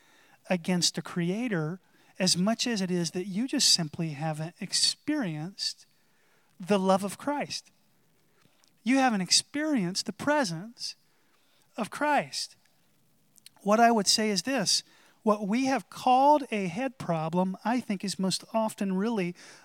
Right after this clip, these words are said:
a heart problem. That is to say that we don't take academic issue with the resurrection. That's not the crux of the matter. It's not that, it's not that we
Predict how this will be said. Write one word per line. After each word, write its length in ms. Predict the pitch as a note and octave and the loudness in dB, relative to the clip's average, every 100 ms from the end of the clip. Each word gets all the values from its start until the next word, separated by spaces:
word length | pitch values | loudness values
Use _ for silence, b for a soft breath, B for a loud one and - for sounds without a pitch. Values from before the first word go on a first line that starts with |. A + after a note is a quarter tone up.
| - | -6
a 80 | G3 | -4
heart 500 | D3 - C#4+ C4+ - | -2 0 0 0 -8
problem. 500 | F3 D#3 D#3 D#3+ E3 | -8 -6 -4 -4 -4
That 140 | A3 | -4
is 160 | B3+ - | -4 -4
to 120 | A#3+ | -2
say 240 | - B3 | -2 -2
that 220 | G#3+ G3 - | -4 -6 -4
we 200 | C#4 D4 | -2 0
don't 340 | A3+ G3 - B B B | -2 -4 -10 B B B
take 360 | - G#3+ G#3 - - | -4 -2 -2 -6 -4
academic 800 | F#3+ F#3+ G#3 F3+ F#3+ F#3 E3 - _ - | -2 -2 -6 -4 -2 -4 -6 -12 _ -2
issue 720 | A3+ - - A3 A3+ C#4 D4+ _ _ _ _ b b b b b b _ G#3+ | 2 2 2 2 2 0 -4 _ _ _ _ b b b b b b _ 2
with 240 | G#3+ - | 2 4
the 100 | G3 | 4
resurrection. 960 | F#3 G3 G3+ G3 F3+ G3 - - C#4 B3 | 6 4 4 2 4 2 2 0 0 0
That's 320 | C#4 - - | -2 -2 -2
not 200 | C#4 - | -2 -4
the 80 | F#3+ | -10
crux 760 | - F#3 F3 A#3+ _ - - - b b b b b b - | -4 -2 -2 -6 _ -8 -8 -10 b b b b b b -2
of 160 | A3 G3 | 0 2
the 80 | |
matter. 520 | F#3 F3+ F3 F#3 A#3+ C4+ | 4 4 6 6 4 2
It's 180 | A#3 - | 0 2
not 160 | B3+ | 2
that, 160 | - A#3 B B - | 2 -2 B B -6
it's 180 | G#3+ - | -2 2
not 240 | B3 C4 | 2 2
that 220 | B3+ A3 | 0 -2
we 400 | G3+ G#3+ G#3 F#3+ | -2 0 2 0